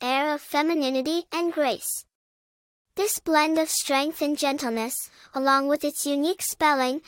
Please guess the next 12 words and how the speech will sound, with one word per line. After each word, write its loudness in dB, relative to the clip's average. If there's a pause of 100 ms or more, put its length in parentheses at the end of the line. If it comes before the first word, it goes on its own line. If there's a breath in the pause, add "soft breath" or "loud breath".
(240 loud breath)
increase 0
its -2
attractiveness, -2 (340 loud breath)
making 0 (100)
Carly 2 (180)
a -4
top 2
name 2
choice 0
for 0
a 2
daughter. 2